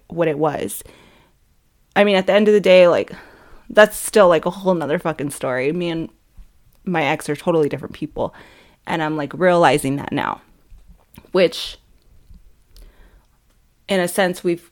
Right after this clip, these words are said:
kind of became better friends, I think, since we realized, like, okay, we had to, we had to separate, we had to break up. Like, this is, like, for the best of, for all of us, for me and the kids, you know? Anyway, that's another topic. I don't wanna go too far off.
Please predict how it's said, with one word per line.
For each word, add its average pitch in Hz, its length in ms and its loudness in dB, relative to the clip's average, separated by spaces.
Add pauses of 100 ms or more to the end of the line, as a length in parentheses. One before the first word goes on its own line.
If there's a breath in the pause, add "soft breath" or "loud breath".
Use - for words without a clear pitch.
kind 190 260 -4
of 180 140 -6
became 180 360 -2
better 170 520 0 (320)
friends, 220 640 2
I 254 120 2
think, 277 260 -4
since - 500 -8 (680 soft breath)
we 196 160 0
realized, 175 520 2
like, 147 320 -6
okay, 165 380 -6 (140)
we 165 140 -2
had 165 240 -2
to, 160 340 -4
we 175 180 -2
had 180 260 -2
to 190 60 -16
separate, 151 360 -6
we 160 120 -6
had 170 200 -6
to 160 60 -16
break 151 220 -10
up. 139 260 -8
Like, 139 280 -10
this 151 280 -8
is, 143 140 -10
like, 143 180 -12
for - 140 -12
the 143 100 -8
best - 340 -12
of, - 80 -16 (200)
for 156 200 -10
all 139 140 -4
of 139 80 -8
us, - 200 -12
for 156 120 -10
me 143 180 -8
and - 120 -12
the - 40 -14
kids, - 260 -16
you 160 60 -10
know? 156 140 -10 (140)
Anyway, 151 300 -8
that's 170 160 -4
another 151 160 -8
topic. 101 320 -10 (840 loud breath)
I 240 100 8
don't 240 100 6
wanna 226 140 4
go 175 260 2 (120)
too - 180 -2
far 143 180 -2
off. - 260 -10